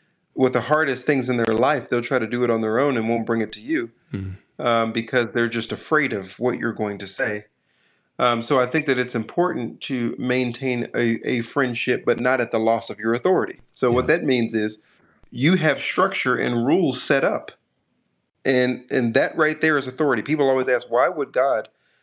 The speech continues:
Speaker 1: put a tree in the garden, in the middle of the garden that Adam and Eve couldn't eat?"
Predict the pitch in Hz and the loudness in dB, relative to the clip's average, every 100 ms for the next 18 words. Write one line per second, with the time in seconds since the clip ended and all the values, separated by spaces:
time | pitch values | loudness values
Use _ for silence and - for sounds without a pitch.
0 | _ - 151 123 - 165 160 123 117 123 | _ -2 2 2 0 -2 0 0 2 2
1 | 139 135 123 - 131 123 135 151 123 117 | 2 0 -6 -8 -6 -2 0 0 2 2
2 | 156 160 123 123 123 143 135 143 135 151 | 2 2 0 2 2 2 0 -4 -4 -6
3 | 131 131 226 - | -6 -6 -6 -10